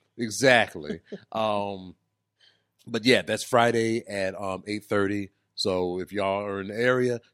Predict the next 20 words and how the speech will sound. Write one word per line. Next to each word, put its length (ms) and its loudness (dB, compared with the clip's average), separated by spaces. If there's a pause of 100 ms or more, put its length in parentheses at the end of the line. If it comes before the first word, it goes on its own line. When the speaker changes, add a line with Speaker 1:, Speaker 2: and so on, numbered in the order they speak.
Speaker 1:
come 160 -6
on 140 -2
down. 420 -2 (120)
It's 100 -20
gonna 160 -8
be 60 -4
a 40 -2
lot 180 0
of 80 -8
good, 200 -6
funny 380 -8 (320)
comedy 460 -4
and 120 -10
stuff. 280 -8
It's 140 -12
a, 120 -12
it's 140 -10
a 40 -8
great 200 2
experience. 480 -10